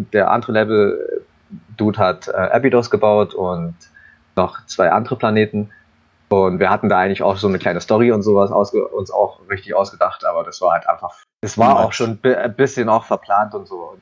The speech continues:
Speaker 1: das Team, man hat ja auch gemerkt, dass die anderen das halt auch nur in der Freizeit gemacht hatten und so. Jetzt, als ich die Demo halt ge-, äh, jetzt hier so entwickelt habe in den paar Monaten,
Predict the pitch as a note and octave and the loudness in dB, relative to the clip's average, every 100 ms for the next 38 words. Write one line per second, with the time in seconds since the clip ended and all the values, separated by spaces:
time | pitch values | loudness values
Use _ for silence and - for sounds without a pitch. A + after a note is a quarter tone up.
0 | _ F#2+ - - B2 A#2+ A2+ G#2 F2 - | _ -8 -8 0 2 2 2 0 -4 -12
1 | _ G2 A2+ A#2 C#3 A#2+ A#2+ A#2 A#2+ A2+ | _ -2 0 2 2 0 0 -2 -2 -4
2 | - G#2 A#2 G#2+ G#2 G#2+ G2+ A2+ B2 A2 | -2 0 0 0 0 0 2 2 0 -2
3 | G#2 - A2+ B2 - A2+ - A#2+ G#2+ A2+ | -4 -2 -4 -4 -10 -12 -6 -2 -2 -6
4 | G#2+ G#2 G#2 - - - A2 B2 - G#2 | -6 -2 -2 -4 -16 -6 0 0 0 0
5 | A2+ A2 G2 - G2 A2 A2 A#2 G2+ G2+ | 0 -2 -10 -8 -4 2 2 4 4 4
6 | F#2+ - - G#2 G2 F#2 - F#2+ F2+ E2+ | 0 -4 0 2 2 0 -2 0 0 0
7 | - - - - - G2 F2 G2 F#2 G#2+ | -6 -10 -8 -8 -4 -2 0 -2 -2 0
8 | A#2 A2+ G#2 F#2+ G2 F#2+ F2 G2+ F#2 G2 | 0 0 -2 -2 -2 -2 -2 -2 0 0
9 | G2 F#2+ - | 0 0 -2